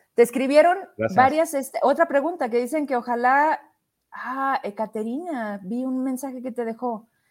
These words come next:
Speaker 1: Dice que le gustaría tener la opinión también de Agua y Medio Ambiente, dice. "A mí me gustaría saber la postura de la Secretaría de Agua y Medio Ambiente en relación a la prohibición de las corridas de toros". Pues
Speaker 2: De la
Speaker 1: es esta
Speaker 2: Procuraduría, de la, exactamente, tiene
Speaker 1: A
Speaker 2: toda
Speaker 1: ver.
Speaker 2: la razón,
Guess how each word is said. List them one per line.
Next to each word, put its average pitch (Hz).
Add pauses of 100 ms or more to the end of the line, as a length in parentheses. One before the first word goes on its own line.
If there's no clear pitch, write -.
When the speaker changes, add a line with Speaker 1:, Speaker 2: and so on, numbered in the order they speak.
(180)
Speaker 1:
Dice 240
que 269
le 247
gustaría 220
tener 262
la 269
opinión 233
también 254
de 262
Agua 220
y 262
Medio 262
Ambiente, 254
dice. 196 (500)
"A 202
mí 240
me 294
gustaría 277
saber 262 (440)
la 220
postura 226
de 262
la 269
Secretaría 214
de 247
Agua 240
y -
Medio 240
Ambiente 233
en 254
relación 214
a 240
la 240
prohibición 202
de 240
las 233
corridas 214
de 208
toros". 254 (360)
Pues 233
Speaker 2:
De 131
la 139
Speaker 1:
es 147
esta 160
Speaker 2:
Procuraduría, 160 (100)
de 151
la, 160
exactamente, 202
tiene 175
Speaker 1:
A -
Speaker 2:
toda 175
Speaker 1:
ver. 196
Speaker 2:
la 208
razón, 185